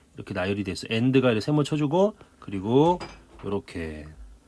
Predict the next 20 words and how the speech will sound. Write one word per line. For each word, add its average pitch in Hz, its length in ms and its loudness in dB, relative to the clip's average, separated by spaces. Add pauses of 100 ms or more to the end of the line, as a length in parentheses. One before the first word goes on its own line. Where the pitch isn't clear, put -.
(1040)
엄청 123 500 -2
기네요. 113 600 0
이렇게 110 180 -6
나열이 104 300 2
되고 82 180 -6
있어요. - 260 -12 (840)
그러니까 151 240 2
어떤 220 400 4
시대냐면, 123 720 2 (400)
그쵸? 180 340 0 (380)
예, 82 400 -8
그들이 170 420 6
예상하지 165 460 6
못했던 127 720 4
지금의 147 460 6
그 117 120 0
끔찍한 196 560 0
시대가 151 340 2
어떤 117 300 4
시대냐면, 104 680 0